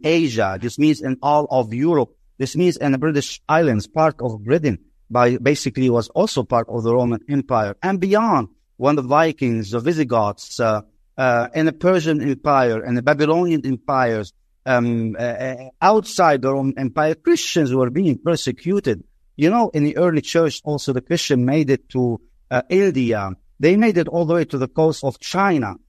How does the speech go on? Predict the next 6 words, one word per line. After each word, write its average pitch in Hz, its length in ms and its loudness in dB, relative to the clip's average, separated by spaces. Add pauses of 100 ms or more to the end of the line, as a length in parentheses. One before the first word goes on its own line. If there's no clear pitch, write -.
(120)
China 254 420 2
was 123 180 -2
first 180 320 -2
evangelized 135 800 -2 (240)
by 127 340 4
Syriac - 540 2